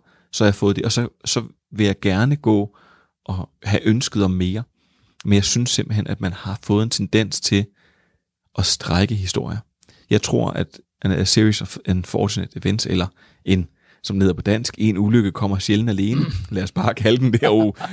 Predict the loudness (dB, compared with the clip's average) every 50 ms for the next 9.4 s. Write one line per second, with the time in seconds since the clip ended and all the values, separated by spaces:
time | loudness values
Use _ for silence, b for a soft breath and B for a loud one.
0 | -8 -10 -8 -8 -6 -4 -4 -2 -2 -2 0 0 0 0 0 0 2 2 2 2
1 | 0 0 0 0 0 -2 0 2 4 4 6 6 6 6 6 6 6 6 4 2
2 | 0 0 -2 -2 -2 -2 -4 B B B B B B B B -4 0 2 4 4
3 | 2 2 0 -2 -2 -2 -2 -4 -2 0 0 0 -2 0 0 0 0 2 2 2
4 | 2 2 2 0 2 2 2 2 0 B B B B B B B B B -4 0
5 | 2 4 4 4 2 2 0 0 2 0 0 0 -2 -2 -4 -6 -8 -12 _ -20
6 | -20 _ _ _ _ _ _ _ _ _ _ _ _ _ _ _ _ _ 0 2
7 | 2 4 4 0 0 0 -4 _ _ _ -4 -4 -4 -2 -2 -2 -2 0 -2 -2
8 | -2 -2 -2 -2 -4 -4 -4 -2 -2 -2 -2 -4 -4 -4 -4 -4 -4 -4 -6 -2
9 | 0 2 2 4 4 4 2